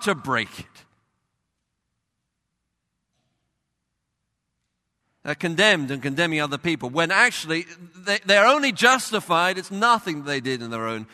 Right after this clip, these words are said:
rights or deserts. It was all done by God. They're frightened of death, when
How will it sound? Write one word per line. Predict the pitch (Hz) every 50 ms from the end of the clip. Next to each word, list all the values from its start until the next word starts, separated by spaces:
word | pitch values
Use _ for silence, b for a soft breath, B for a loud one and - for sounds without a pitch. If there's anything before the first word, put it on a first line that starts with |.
| b b
rights | - 110 110 110 107 - - - - - - _ _ _ _ _
or | - - 95 98
deserts. | 92 98 95 87 90 95 90 85 82 - _ - - - - - - - -
It | 101 92
was | 95 95 92
all | 107 104 101
done | 95 95 90 87 90
by | 87 87 87 87
God. | 87 95 90 85 90
They're | 113 123
frightened | - - - 156 165 170 170 175 175
of | 175 170 151
death, | 147 175 196 196 175 - - - - - b b b b b
when | b 165 170 170